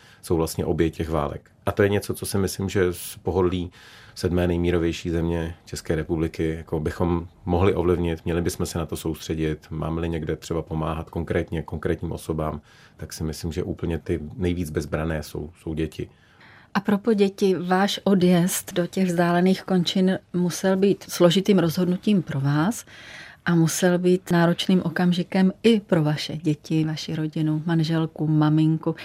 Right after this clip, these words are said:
Speaker 2: Neměl jste výčitky, že jim působíte bezesné noci?
Speaker 1: Začínám asi každou svoji přednášku poděkováním celé své rodině a mám na to takový obrázek, kde ilustruju sám sebe s tím naloženým baťohem a vedle toho ty čtyři děti a ženu.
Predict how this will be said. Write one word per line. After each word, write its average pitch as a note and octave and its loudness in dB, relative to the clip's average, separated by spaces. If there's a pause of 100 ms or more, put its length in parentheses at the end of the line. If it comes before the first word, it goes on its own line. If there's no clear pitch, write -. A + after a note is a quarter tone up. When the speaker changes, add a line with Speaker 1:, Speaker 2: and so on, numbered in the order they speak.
Speaker 2:
Neměl E3+ 6
jste G3+ 0 (100)
výčitky, F#3 -2
že F3+ -2
jim E3+ 2 (280)
působíte E3+ -2
bezesné E3+ 2
noci? E3+ -2 (460)
Speaker 1:
Začínám G#2+ 0
asi G#2+ -2
každou G2+ 0
svoji G2+ 0
přednášku G2 -2
poděkováním F#2 0
celé F#2 0
své F#2 0
rodině E2+ 0
a E2+ -4
mám F2+ 2
na F2 2
to F2+ 0 (380)
takový - -2
obrázek, F2 0 (120)
kde F#2 0
ilustruju F2+ -2
sám F2+ -4
sebe F2+ 0 (120)
s - -20
tím F2 0
naloženým F2+ 0
baťohem F2 -2
a D#2+ -4
vedle E2+ -2
toho F2+ -4
ty F2+ -8
čtyři F2+ -4
děti E2+ -4
a F2+ -2
ženu. F2 -2